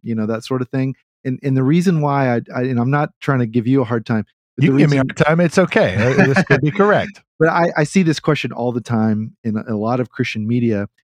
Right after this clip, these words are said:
Speaker 1: and I think it's a trap to go down this route, because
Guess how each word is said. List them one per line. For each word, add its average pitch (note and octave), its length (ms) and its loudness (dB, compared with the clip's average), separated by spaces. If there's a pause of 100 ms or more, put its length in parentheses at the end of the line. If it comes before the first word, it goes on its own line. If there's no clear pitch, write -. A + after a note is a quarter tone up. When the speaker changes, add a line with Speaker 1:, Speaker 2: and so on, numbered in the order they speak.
Speaker 1:
and A#2+ 80 0
I A#2+ 80 0
think C3 280 -4
it's - 160 -2
a A2+ 60 -6
trap - 720 -6 (140)
to B2+ 100 -6
go B2 160 0
down B2 300 0
this A#2+ 200 -6
route, A#2+ 360 -2 (400)
because A#2+ 320 -2